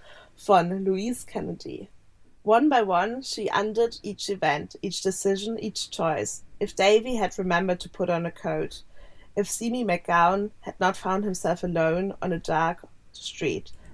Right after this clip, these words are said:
if Michael Agnew had not walked through the door of the pub on a quiet night in February in his white shirt.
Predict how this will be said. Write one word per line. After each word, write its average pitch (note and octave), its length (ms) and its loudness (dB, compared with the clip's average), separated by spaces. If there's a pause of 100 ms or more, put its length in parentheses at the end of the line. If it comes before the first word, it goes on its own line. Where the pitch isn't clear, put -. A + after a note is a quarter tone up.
if G#3 160 -6
Michael G#3 460 2
Agnew F3+ 480 0
had G3 220 -8
not F#3 280 2
walked F3 320 2
through F#3+ 220 -4
the F3+ 100 -4
door E3 320 4
of - 140 -4
the F3+ 80 -4
pub E3+ 300 -2 (420)
on F#3+ 120 4
a E3 60 2
quiet F3+ 440 4
night E3+ 200 -2
in F3 100 -6
February D3+ 580 -4
in F3 100 -6
his D#3+ 220 -8
white D3+ 240 0
shirt. - 500 -4